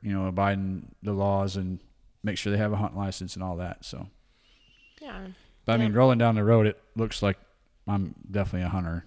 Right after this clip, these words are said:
Speaker 1: you know, hunt, driving a hunting rig down the road. So
Speaker 2: Yes, we don't own a single normal vehicle.
Speaker 1: Yours is normal.
Speaker 2: My truck, yeah. <laughs> I guess my truck's normal.
Speaker 1: Yeah.
Speaker 2: <laughs> Um, well, awesome. And yeah, like you said, I mean, we're just getting started.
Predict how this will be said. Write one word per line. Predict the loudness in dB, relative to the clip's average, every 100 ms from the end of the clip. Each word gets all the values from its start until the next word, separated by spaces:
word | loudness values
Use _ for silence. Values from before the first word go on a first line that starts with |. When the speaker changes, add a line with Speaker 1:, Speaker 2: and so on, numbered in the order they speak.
| -8
Speaker 1:
you | -4
know, | -2
hunt, | -2 -4 -6
driving | -4 -2 -2
a |
hunting | -2 -4 -6
rig | -8 -8
down | -10 -10
the | -8
road. | -8 -10 -10
So | -10 -10 -12 _ _ _ -18
Speaker 2:
Yes, | -12 -10 -10 -16 -12
we | -8
don't | -8 -8
own | -8 -10
a |
single | -10 -10 -8
normal | -8 -8 -10 -10
vehicle. | -10 -10 -12 -10 -10 -10 -16 -20 _ _ _ -4
Speaker 1:
Yours | 2 2
is | 0
normal. | -4 -6 -6
Speaker 2:
My | -6 -8
truck, | -6 -6 -4 0
yeah. | 0 -2
<laughs> | -8 -10
I |
guess | -8 -6
my | -6 -4
truck's | -6 -8
normal. | -8 -6 -8 -8 -12
Speaker 1:
Yeah. | -10 -12
Speaker 2:
<laughs> | -14 -16 -18 -20 _
Um, | -12 -12 -14 -20 _ -20 -12
well, | -4
awesome. | -2 -2 -4 -6
And | -2
yeah, | 0
like | 0 -2
you | -4
said, | -6 -4
I | -2
mean, | -2 -4 -4
we're | -6
just | -6 -8 -8
getting | -6 -6 -6
started. | -4 -2 0 -2 -4